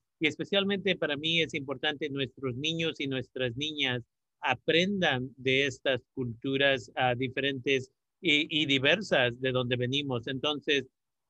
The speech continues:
una vez más, tenemos esa esperanza de que en un futuro podamos regresar a esas actividades, ya que son tan esenciales para que continuemos aprendiendo unos y unas de otros y otras,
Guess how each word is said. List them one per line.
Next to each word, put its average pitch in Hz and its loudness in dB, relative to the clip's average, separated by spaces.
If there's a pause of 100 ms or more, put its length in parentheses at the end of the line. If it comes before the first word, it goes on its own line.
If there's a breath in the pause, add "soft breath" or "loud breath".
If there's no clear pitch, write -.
una 170 2
vez 165 4
más, 160 0
tenemos 156 0
esa 160 -2
esperanza 143 -2
de 131 0
que 135 -2
en 131 -2
un 185 0
futuro 139 0
podamos 135 0
regresar 127 0
a 127 0
esas 120 -4
actividades, 139 0 (320)
ya 143 4
que 139 -8
son 131 -2
tan 170 0
esenciales 135 -2
para 120 -4
que 113 -6
continuemos 120 -4
aprendiendo 113 -4 (260)
unos 135 0
y 120 -2
unas 117 -2
de 110 -2
otros 110 -4
y 117 -2
otras, 117 -2